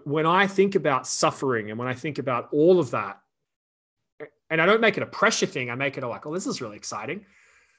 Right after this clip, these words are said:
I'm like, "Oh, cool. I just get to give people shit all the time. This is amazing." I'm just like, "Ah, here's some light." And I'm like, "Man, that's really, that's awesome that of all the lives I could live, I get to live this life where I just get to give people light."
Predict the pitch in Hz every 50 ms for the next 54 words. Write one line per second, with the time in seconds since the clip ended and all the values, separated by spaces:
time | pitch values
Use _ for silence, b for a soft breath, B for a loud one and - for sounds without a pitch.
0 | b b - _ _ _ - - 175 196 196 196 220 214 - 302 403 440 - 180
1 | 233 262 269 - 320 285 254 196 233 311 415 - - 349 262 - 160 139 - -
2 | 185 135 - - - - 165 294 339 392 466 - - 359 415 466 392 226 135 107
3 | - _ - 262 339 440 427 440 440 508 539 523 523 320 208 131 - - - -
4 | 269 277 - 381 339 - - - _ _ _ - 508 605 622 605 605 622 622 605
5 | 605 571 - - - - _ _ _ _ - 359 370 370 381 359 302 285 294 339
6 | 381 320 240 - - - _ b b b b b b b _ - - 202 202 202
7 | 208 196 196 202 226 220 208 208 196 208 220 220 208 220 - - 202 185 190 -
8 | - - 185 214 214 - - 196 165 151 143 - - - 151 143 - - 202 226
9 | 247 226 226 208 214 214 214 208 165 196 190 180 190 - 175 160 196 185 - -
10 | 156 170 170 160 170 156 147 127 127 165 190 190 - 170 160 143 135 - 151 147
11 | 139 - - 147 - 117 117 151 147 147 - 151 135 120 110 110 123 143 127